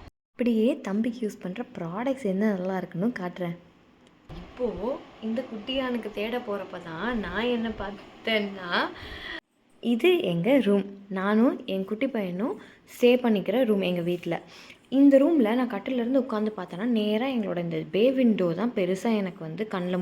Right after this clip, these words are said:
கண்ணுக்கு முன்னாடியே வரும். அன்னைக்கு ஒரு நாள் ஈவினிங் உட்காந்து இப்படி பார்த்துட்டு இருக்கிறப்ப தான், "எத்தனை தடவை அடுக்கி வச்சாலும் இது ஏன் இப்படி குப்பை மாதிரி ஆகுது?" அப்படின்னு சொல்லி யோசிச்சுட்டு இருந்தேன். அப்போ தான் நான் வந்து Miniso போயிட்டு, சரி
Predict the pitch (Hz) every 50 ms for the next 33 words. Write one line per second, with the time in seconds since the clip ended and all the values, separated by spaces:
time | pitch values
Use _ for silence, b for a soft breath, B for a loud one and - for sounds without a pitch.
0 | 190 - - 196 196 202 196 196 185 185 185 185 185 196 202 185 170 160 - -
1 | B B B B B B B B B - 180 196 190 - 180 185 226 277 254 226
2 | 240 247 262 254 233 208 - - 220 226 233 220 226 214 - 190 190 208 - 214
3 | - 190 185 - 175 175 175 180 196 233 247 220 - 196 190 190 - - - _
4 | - 339 330 330 320 320 294 277 254 220 214 - 220 214 196 196 - 196 214 233
5 | 254 247 196 196 190 202 254 269 233 214 - - 208 - - 277 269 254 240 226
6 | 233 233 226 208 190 190 190 190 190 - 185 180 196 220 220 - - 185 185 196
7 | 190 185 180 170 180 - 180 - - 160 160 170 226 311 B B B B B B
8 | B B _ - 196 - - 302 285 269 285 294 285 269 240 214 196 185 196 262
9 | 262 240 226 226 247 277 277 294 285 247 - - 202 180 - - 277 262 - 233
10 | 214 208 196 185 190 -